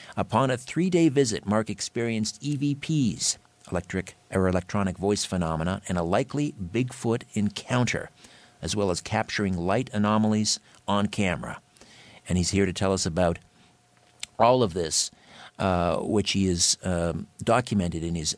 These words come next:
new documentary film, Skinwalker Ranch, Apocalypse Close Encounters, which includes ghostly voices,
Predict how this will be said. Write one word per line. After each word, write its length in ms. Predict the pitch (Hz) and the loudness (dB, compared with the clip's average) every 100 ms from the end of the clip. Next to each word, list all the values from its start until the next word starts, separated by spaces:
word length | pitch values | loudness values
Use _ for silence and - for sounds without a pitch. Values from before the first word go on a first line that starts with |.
| 90 | -2
new 320 | 92 131 170 | 4 4 4
documentary 580 | 143 123 - 117 110 117 | 4 2 2 0 0 -2
film, 380 | - 95 92 | -2 0 0
Skinwalker 760 | 87 - - 147 139 131 131 120 | 0 0 2 2 4 2 2 0
Ranch, 340 | 101 80 82 | 0 0 -4
Apocalypse 800 | 80 - - 135 - 127 123 - - - | -8 -10 -6 -6 -2 0 0 -4 -8 -8
Close 420 | - 131 139 - - | 0 2 2 -2 -2
Encounters, 840 | 120 117 - - 143 107 73 58 76 | -2 -2 -4 -2 0 0 -4 -4 -8
which 160 | - | -8
includes 340 | 73 104 107 - | -4 0 0 0
ghostly 460 | 127 160 - 113 | 2 2 2 -4
voices, 560 | 92 107 107 113 98 | 0 0 0 -2 -4